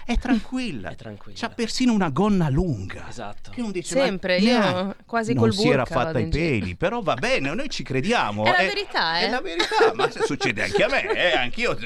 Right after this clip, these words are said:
Speaker 1: c'ho sotto il reggicalze, ma in questo momento non vo-, no, scherzi a parte, novantaseimila visualizzazioni, quindi il
Speaker 2: Sì.
Speaker 1: pezzo è bello,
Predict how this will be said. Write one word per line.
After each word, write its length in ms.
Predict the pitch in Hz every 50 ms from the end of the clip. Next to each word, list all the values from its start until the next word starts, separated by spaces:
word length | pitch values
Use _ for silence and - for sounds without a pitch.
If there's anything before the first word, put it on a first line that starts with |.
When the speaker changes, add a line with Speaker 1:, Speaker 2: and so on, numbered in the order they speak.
| 107 107 107 -
Speaker 1:
c'ho 160 | 156 143 127
sotto 280 | - 180 190 170 - 143
il 40 | 135
reggicalze, 840 | 139 143 143 127 - 254 208 185 156 139 143 175 - 208 - 254 240
ma 100 | 156 143
in 100 | 139 135
questo 320 | - 185 175 - - 170
momento 460 | 202 240 254 208 147 131 160 - 226
non 160 | 202 175 151 147
vo-, 140 | 165 151 - 294 311 - - - 269
no, 140 | - 226 -
scherzi 320 | - - - 277 254 - -
a 80 | 202
parte, 300 | - - 107 107 - 120
novantaseimila 1300 | 117 127 151 180 180 165 202 220 240 240 240 - 233 214 - - 190 180 180 170 170 180 202 202 190 196
visualizzazioni, 1160 | 190 156 165 160 135 127 139 131 131 135 143 131 131 147 135 - - - 95 92 82 87 92 -
quindi 320 | - 330 151 123 101 95 98 - - - - - - -
il 140 | 123 123
Speaker 2:
Sì. 60 | 123 104
Speaker 1:
pezzo 340 | - 165 165 160 - -
è 80 | 143 139
bello, 640 | 131 147 147 156 156 160 165 170 185 196 220 220 -